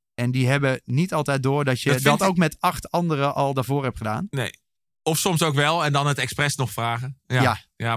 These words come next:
Speaker 2: maar
Speaker 1: het, het leukste begint in mijn ogen vanaf een uurtje of twee. Dat iedereen een beetje in de olie komt. Eh, het onderwerpen niet meer zo serieus gaan worden. Want uiteindelijk ben ik wel van mening, het, eh, de band met een klant wordt telkens beter naarmate de alcohol, eh, het alcoholpromillage in je bloed hoger wordt.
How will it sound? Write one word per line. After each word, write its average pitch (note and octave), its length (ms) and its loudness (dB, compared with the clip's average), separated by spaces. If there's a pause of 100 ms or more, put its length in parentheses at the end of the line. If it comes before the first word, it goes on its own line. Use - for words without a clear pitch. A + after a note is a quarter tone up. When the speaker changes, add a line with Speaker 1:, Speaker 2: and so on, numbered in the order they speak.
Speaker 2:
maar D3 100 2
Speaker 1:
het, E3 180 -2
het D#3+ 140 -2
leukste E3+ 400 0
begint E3+ 360 -4
in D3+ 80 -4
mijn D3 220 0
ogen D3 320 -2
vanaf C3+ 200 -2
een C3+ 60 -4
uurtje E3+ 220 -2
of - 60 -8
twee. C#3+ 420 -2 (140)
Dat C3 140 -8
iedereen C3+ 280 -2
een B2+ 80 -2
beetje E3 500 -4
in C#3 80 -6
de C3 60 -4
olie C3+ 280 -2
komt. A#2+ 380 -10 (180)
Eh, B2 480 -4
het C3 240 -10
onderwerpen D3 520 -4
niet F3 100 -4
meer F3 100 -6
zo C#3+ 100 -2
serieus B2+ 420 0
gaan A#2+ 120 -6
worden. A#2 280 -6
Want C3 120 -4
uiteindelijk D3 440 -2
ben C#3 120 0
ik C#3 80 -4
wel D3 180 0
van C#3 120 -8
mening, C#3 340 -6
het, B2 340 -8
eh, B2 260 -4 (320)
de B2+ 160 -2
band D#3+ 320 0
met C#3+ 160 0
een C3 100 0
klant D#3+ 380 -2 (180)
wordt B2 160 -4
telkens D3 220 -2
beter D#3 520 -2
naarmate C3+ 420 -2
de B2 60 -2
alcohol, C3+ 580 0
eh, A#2+ 420 -2
het B2+ 180 -6
alcoholpromillage C#3 800 -2
in C3 60 -4
je A#2+ 100 -4
bloed C3+ 260 -4
hoger A#2+ 280 0
wordt. F2 160 -20